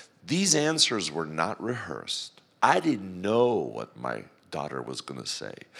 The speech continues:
I mean, I could have edited it out, okay? <laughs> But I didn't edit anything. I let the phone just, just record. And I didn't realize that she was watching how I treated Esther. I didn't realize she noticed when I kissed my wife. I,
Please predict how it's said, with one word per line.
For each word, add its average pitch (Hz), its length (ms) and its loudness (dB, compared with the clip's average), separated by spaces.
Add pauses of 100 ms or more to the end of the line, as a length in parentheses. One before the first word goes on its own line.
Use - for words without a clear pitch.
(160)
I 123 60 10
mean, 131 160 6
I 117 80 12
could 110 180 4
have 95 200 -2
edited 104 480 8
it - 20 4
out, 90 480 6
okay? - 260 2
<laughs> 117 80 6 (960)
But 80 80 -2
I 92 100 2
didn't 151 260 -2
edit 117 340 0
anything. 107 340 -6
I 71 120 -8
let 87 260 -4
the - 80 -10
phone 87 420 -6
just, - 320 -6 (140)
just - 320 -10
record. 98 540 -8 (1160)
And 127 120 6
I 214 100 10
didn't 240 240 2
realize 135 640 8
that 76 100 -8
she - 200 -2
was 135 120 -6
watching 92 440 -6
how 85 140 -8
I 76 100 -6
treated - 420 -8
Esther. - 280 -10
I 135 60 2
didn't 196 240 -4
realize 78 640 0 (460)
she - 180 -2
noticed 101 500 2
when 71 120 -6
I 73 80 -6
kissed - 360 -2
my 67 160 -6
wife. 60 480 -6
I, - 120 -10